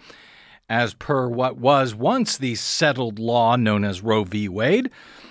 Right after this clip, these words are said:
which Trump has vowed to overturn with his Supreme Court. Um, as we've discussed quite a bit lately, Democrats must block a vote on this nominee, in my opinion, whoever it is, to save the nation from generations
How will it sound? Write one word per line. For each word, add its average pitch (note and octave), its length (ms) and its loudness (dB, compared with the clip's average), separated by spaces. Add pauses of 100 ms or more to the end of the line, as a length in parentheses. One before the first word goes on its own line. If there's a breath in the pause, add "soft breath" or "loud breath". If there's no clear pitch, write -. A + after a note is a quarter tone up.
(280 loud breath)
which - 240 -8
Trump A#2 240 -2
has A2 220 0
vowed A2 400 -2
to - 180 -6
overturn D3 640 0
with B2+ 200 -6
his B2+ 320 -4
Supreme A2+ 520 -4
Court. A#3+ 420 0 (760 loud breath)
Um, C3+ 520 -2
as C#3+ 200 -2
we've C#3+ 100 -4
discussed D3 540 -4
quite F3+ 220 2
a C3+ 40 -10
bit F#3 180 0
lately, D#3+ 320 0
Democrats D3+ 560 -2
must C#3 540 -2
block D3+ 340 -2
a D3 60 -2
vote D3 340 2
on C#3 240 2
this B2+ 220 0
nominee, C3+ 480 2
in A#2+ 180 0
my B2 200 0
opinion, D#3 420 -2
whoever D3+ 540 4
it A#2 100 0
is, C#3 240 -2
to B2 140 -12
save E3 640 -4
the F3+ 100 -2
nation F3+ 540 -2
from C#3 340 -4
generations D#3 1080 0